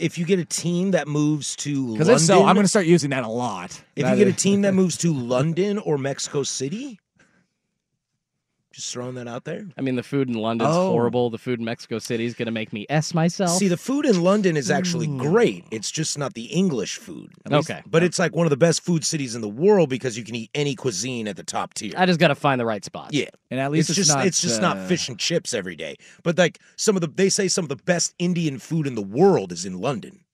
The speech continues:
Speaker 3: Ah, okay. I'm not an Indian food guy, but there we go.
Speaker 2: Oh, you need to have some good butter chicken, my
Speaker 1: Yeah,
Speaker 2: man.
Speaker 1: dude, or some
Speaker 2: On some
Speaker 1: paneer
Speaker 2: ye-, uh,
Speaker 1: cheese, man.
Speaker 2: butter chicken on yellow rice.
Speaker 1: Bhel puri, street food. Oof.
Speaker 2: That's like the mo-, that's like the most white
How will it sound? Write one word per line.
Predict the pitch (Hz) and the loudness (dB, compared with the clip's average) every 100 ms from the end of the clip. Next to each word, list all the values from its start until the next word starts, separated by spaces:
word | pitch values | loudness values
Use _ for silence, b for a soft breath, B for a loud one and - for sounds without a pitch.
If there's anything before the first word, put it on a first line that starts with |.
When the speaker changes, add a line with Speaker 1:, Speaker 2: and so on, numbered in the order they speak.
| _ _ - | _ _ -14
Speaker 3:
Ah, | 175 180 160 147 | -6 -2 0 -2
okay. | 127 117 107 104 | -4 -6 -8 -8
I'm | 131 131 | -6 -4
not | 123 | -4
an | 113 | -4
Indian | 110 104 | -6 -8
food | 95 104 98 | -8 -12 -10
guy, | 101 101 - | -10 -12 -14
but | 127 127 - 113 - | -12 -12 -12 -20 -16
there | 113 | -14
we | 104 | -12
go. | 92 92 _ - | -14 -16 _ -8
Speaker 2:
Oh, | 135 123 | -6 -6
you | 113 131 | -8 -6
need | 139 | -6
to | 135 | -6
have | 127 110 | -6 -10
some | 107 101 101 | -10 -10 -8
good | 110 107 92 | -8 -10 -8
butter | 104 104 98 | -8 -6 -8
chicken, | - 101 87 87 | -10 -12 -12 -12
my | 90 | -8
Speaker 1:
Yeah, | 90 117 | -6 -6
Speaker 2:
man. | 85 | -8
Speaker 1:
dude, | 101 110 | -8 -8
or | 110 | -8
some | - 101 | -8 -8
Speaker 2:
On | 120 | -6
some | 110 | -4
Speaker 1:
paneer | 117 | -2
Speaker 2:
ye-, | 139 | 0
uh, | 127 | -2
Speaker 1:
cheese, | - 139 143 160 156 | -2 -2 -2 -2 -4
man. | 156 | 0
Speaker 2:
butter | 147 160 160 | 4 4 4
chicken | 156 151 160 160 | 0 -2 0 -2
on | 143 | -2
yellow | 127 135 139 | -2 -2 0
rice. | 120 131 147 147 | 0 0 0 0
Speaker 1:
Bhel | 131 160 | 0 0
puri, | 165 170 165 160 185 175 | 0 -2 2 2 2 0
street | - 156 180 | -2 -4 -4
food. | 175 190 208 160 | -4 -4 -4 -6
Oof. | 139 190 - - _ - | -6 -8 -8 -20 _ -10
Speaker 2:
That's | 104 | -6
like | 127 | -2
the | 151 | -2
mo-, | 151 | -2
that's | 170 202 233 | 2 2 2
like | 233 | 0
the | 208 | 4
most | 190 131 | 4 2
white | 131 127 160 175 | -2 0 2 2